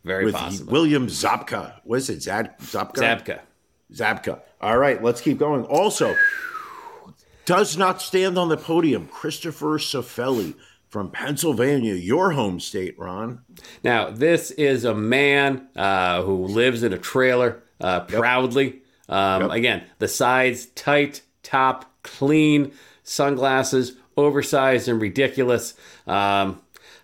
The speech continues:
Speaker 1: going four point two five on this one.
Speaker 2: Um, what were the odds that he was in Washington, D C on January sixth?
Speaker 1: I mean, he was there on the fifth, didn't go home till the seventh.
Speaker 2: Oh,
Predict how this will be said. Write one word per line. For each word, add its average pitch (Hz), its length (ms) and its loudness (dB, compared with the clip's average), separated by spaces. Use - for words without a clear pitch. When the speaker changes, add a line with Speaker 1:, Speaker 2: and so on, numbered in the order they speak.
Speaker 1:
going 131 240 2
four 139 260 2
point 131 320 0
two 123 160 0
five 98 340 2
on 85 120 -4
this 87 200 -6
one. 76 140 -10
Speaker 2:
Um, 127 420 -2
what 127 460 -2
were 156 140 2
the 139 200 0
odds 127 480 2
that 113 180 0
he 135 380 2
was 110 540 2
in 110 340 0
Washington, 110 720 0
D 107 200 0
C 113 220 -2
on 98 120 -2
January 98 520 -2
sixth? - 420 -10
Speaker 1:
I 113 140 2
mean, 117 220 2
he 143 160 4
was 135 240 2
there 127 360 2
on 131 260 4
the 123 60 2
fifth, 117 440 0
didn't 113 260 2
go 107 140 2
home 101 220 0
till 101 160 0
the 90 80 -6
seventh. 73 440 -8
Speaker 2:
Oh, - 640 -12